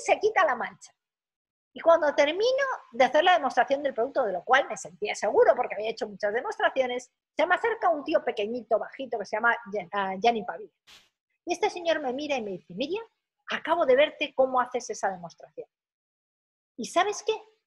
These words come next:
Me ha recordado a Ana María Riccardi.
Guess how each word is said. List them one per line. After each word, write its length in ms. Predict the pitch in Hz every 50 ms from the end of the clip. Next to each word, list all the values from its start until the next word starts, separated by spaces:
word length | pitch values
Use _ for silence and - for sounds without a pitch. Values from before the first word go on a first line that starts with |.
| _ _ _ _ _ _ _ _
Me 240 | 196 196 214 247 269
ha 80 | 285 294
recordado 720 | 302 294 269 - - 220 202 202 202 240 262 262 269 269
a 20 | 262
Ana 160 | 226 208 180
María 420 | 180 180 175 185 202 208 202 190 185
Riccardi. 600 | - 170 - - 185 175 160 151 147 147 143